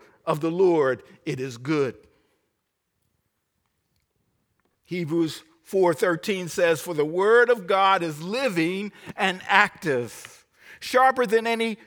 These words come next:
two-edged sword, piercing to the division of soul and of spirit, of joints and of marrow,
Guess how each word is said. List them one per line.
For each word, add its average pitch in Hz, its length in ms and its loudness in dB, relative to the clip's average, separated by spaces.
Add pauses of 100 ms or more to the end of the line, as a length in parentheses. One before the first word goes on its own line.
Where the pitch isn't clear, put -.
two-edged 226 540 2
sword, 196 560 2 (220)
piercing 254 480 0
to 226 120 -4
the 185 140 -4
division 214 520 -4
of 185 140 -4
soul 226 640 2
and 180 140 -2
of 160 120 -4
spirit, 196 640 0
of 156 220 0
joints 214 480 -4
and 180 120 -4
of 156 140 -4
marrow, 175 720 2